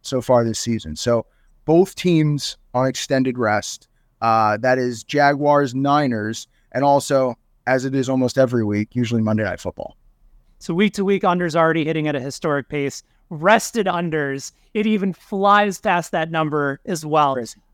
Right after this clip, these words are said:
Speaker 2: All right, so much good stuff with Evan Abrams of the Action Network. Before I let you go, uh, some intriguing Lions matchups for the remaining A F C West teams for this week. You have the Lions and the Chargers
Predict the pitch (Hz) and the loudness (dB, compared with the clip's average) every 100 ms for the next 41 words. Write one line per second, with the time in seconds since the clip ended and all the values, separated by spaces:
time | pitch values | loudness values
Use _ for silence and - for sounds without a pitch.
0 | _ 185 185 247 262 - 226 - 202 175 | _ -4 -2 2 2 2 -2 0 2 2
1 | - 160 151 147 151 143 139 147 135 135 | 0 -2 -2 0 0 0 -2 -4 -2 -2
2 | 131 - 151 139 165 147 - - 269 285 | -2 -2 -2 -2 -4 -8 -10 0 4 4
3 | 233 185 151 165 156 139 - _ _ 98 | 2 -2 0 2 2 0 -4 _ _ -2
4 | 101 - - 247 240 - 277 311 294 262 | -2 -2 0 2 2 0 0 2 4 4
5 | 214 180 185 190 190 175 - - 170 175 | 2 2 2 2 -2 -4 -8 -14 -2 0
6 | 180 - 196 170 - - - _ 170 170 | 0 0 -2 -2 -6 -16 -18 _ 2 4
7 | 165 156 175 170 160 156 160 160 156 156 | 4 2 0 -2 0 2 2 0 0 0
8 | 151 - 151 143 147 - 151 139 - 147 | -2 -2 -2 0 0 -2 -2 -2 -4 -4
9 | 135 - 135 131 _ _ _ _ _ 190 | -4 -2 -4 -4 _ _ _ _ _ 0
10 | 185 165 151 165 202 233 247 247 - - | 2 2 4 4 4 4 0 -2 -8 -10
11 | - 185 - - 196 180 135 135 165 185 | -6 -6 -4 2 4 4 2 -2 -4 -6
12 | - | -14